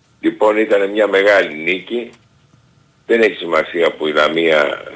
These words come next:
δεν είναι πολύ μεγάλη ομάδα. Εμείς κάναμε ό,τι μπορούσαμε και φέραμε ένα επιθυμητό αποτέλεσμα.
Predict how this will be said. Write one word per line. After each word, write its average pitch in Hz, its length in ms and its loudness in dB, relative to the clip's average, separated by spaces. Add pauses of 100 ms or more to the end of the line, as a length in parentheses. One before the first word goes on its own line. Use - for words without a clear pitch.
δεν 82 240 2
είναι 78 180 -2
πολύ 76 380 -2
μεγάλη 76 480 2
ομάδα. 98 600 2
Εμείς 95 400 -4
κάναμε 90 440 0
ό,τι 85 260 2
μπορούσαμε 95 640 0
και 90 180 -2
φέραμε 92 400 2
ένα 92 120 4
επιθυμητό 82 680 0
αποτέλεσμα. 76 840 0